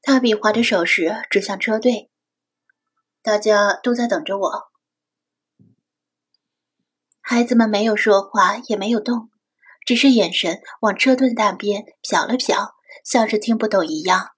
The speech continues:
魏康在对讲机里又催了一次，他万分抱歉，也急于脱身，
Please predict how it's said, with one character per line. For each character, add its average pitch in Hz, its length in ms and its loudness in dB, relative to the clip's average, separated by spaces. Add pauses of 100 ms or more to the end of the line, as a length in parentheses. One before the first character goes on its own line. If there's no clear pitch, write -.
(580)
魏 269 180 6
康 269 160 4
在 262 100 2
对 254 160 6
讲 202 240 -2
机 226 200 0
里 208 180 -2
又 233 140 2
催 202 200 -4
了 185 120 -4
一 165 180 -4
次， - 300 -6 (720)
他 269 140 0
万 208 220 0
分 202 140 -4
抱 196 160 -2
歉， 202 400 -8 (280)
也 214 140 0
急 202 220 0
于 190 140 -6
脱 202 180 -2
身， 208 340 -2